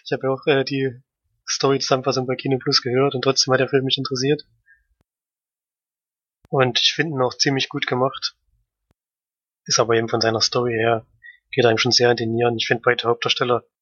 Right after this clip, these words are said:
die ich noch überhaupt gar nicht kannte, machen das wirklich sehr gut. Die spielen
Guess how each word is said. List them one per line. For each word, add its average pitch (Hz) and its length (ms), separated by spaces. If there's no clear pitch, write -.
die - 40
ich 110 60
noch 117 100
überhaupt 110 240
gar 127 180
nicht 131 140
kannte, 123 400
machen 117 180
das 120 140
wirklich 123 240
sehr 123 180
gut. 135 280
Die - 60
spielen 120 420